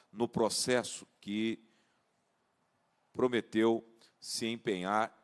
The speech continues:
em conjunto com os demais membros da Comissão de Cultura para ampliar o campo de influência sobre as instituições responsáveis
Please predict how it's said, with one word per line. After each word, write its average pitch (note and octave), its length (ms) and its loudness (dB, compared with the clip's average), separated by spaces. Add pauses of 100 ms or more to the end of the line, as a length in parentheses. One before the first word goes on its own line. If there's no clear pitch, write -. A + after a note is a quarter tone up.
em B2 180 -10
conjunto A#2 600 -8
com G#2+ 120 -6
os F#2 120 -8
demais F#2+ 480 -4
membros G2+ 460 -4
da E2+ 100 -6
Comissão F2 420 -10
de - 80 -20
Cultura A2 480 0 (400)
para A2 340 4
ampliar G2+ 520 0
o F#2+ 80 -4
campo G2 340 -8
de A2 100 -12
influência F#2+ 560 -8
sobre G2 540 -2 (220)
as F#2 240 -4
instituições F#2 800 -6
responsáveis F2 880 -6